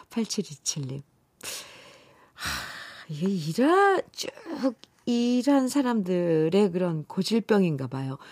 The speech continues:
정말 할 때, 일할 때는 쉬고 싶다, 쉬고 싶다 그러다가 막상 일이 없고 텅 빈 시간들만 쭉 앞에 있으면 불안하고 뭔가, 네,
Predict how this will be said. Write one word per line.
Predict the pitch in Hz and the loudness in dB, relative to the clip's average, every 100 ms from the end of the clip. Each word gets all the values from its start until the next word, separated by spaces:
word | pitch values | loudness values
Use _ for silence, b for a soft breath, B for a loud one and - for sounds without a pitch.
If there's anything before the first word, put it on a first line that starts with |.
| B - | B -4
정말 | 220 233 220 | 2 2 2
할 | 294 | 0
때, | - - - | -2 -4 -2
일할 | 208 240 208 | 2 2 2
때는 | 202 196 | 2 2
쉬고 | - - | 0 -6
싶다, | 208 - 208 190 | -10 -8 -4 -2
쉬고 | 180 - | -4 -6
싶다 | 208 - - 196 | -8 -8 -4 -2
그러다가 | 165 151 - 180 190 185 B B B - | -2 -6 -6 -6 -2 -4 B B B -4
막상 | 185 - 269 254 330 392 b b b - | -4 2 4 6 4 0 b b b -2
일이 | 220 247 | 4 4
없고 | 196 - - 254 349 349 B - | 4 -2 0 4 4 2 B -16
텅 | - 349 370 311 | -2 2 4 4
빈 | 302 | 2
시간들만 | 277 247 233 190 190 190 185 175 | 2 0 -2 0 2 2 0 -2
쭉 | - 240 262 277 302 285 - _ _ | 0 4 6 8 8 6 2 _ _
앞에 | 175 - 190 | -8 0 0
있으면 | 160 - 202 247 180 b b b b b _ B B B | 0 0 2 2 0 b b b b b _ B B B
불안하고 | - 226 247 240 226 180 - 190 180 185 180 196 202 B B B B | -6 0 2 2 2 0 -2 -2 0 -2 -4 -6 -10 B B B B
뭔가, | - 320 330 302 226 220 330 392 | 0 4 6 6 4 2 0 -2
네, | 220 214 196 185 160 | -2 0 2 0 -2